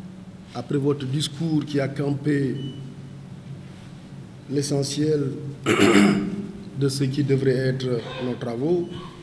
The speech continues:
je voudrais juste rappeler que la mission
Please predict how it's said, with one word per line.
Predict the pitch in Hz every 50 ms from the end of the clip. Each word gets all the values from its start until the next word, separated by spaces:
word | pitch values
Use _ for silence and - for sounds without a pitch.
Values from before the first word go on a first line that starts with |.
| - - - - - - - - - - - -
je | 110 123 143
voudrais | 135 131 131 131 123
juste | 131 156 170 - - - 135 135 127 120 110 - - - -
rappeler | - 139 135 - - 135 127 135 147 165
que | 165 147 135 123 120 117 117 - - - - - - - - - - - - - - - - 127
la | 127 127
mission | 131 131 143 156 147 - - - 165 156 151 143 127 117 104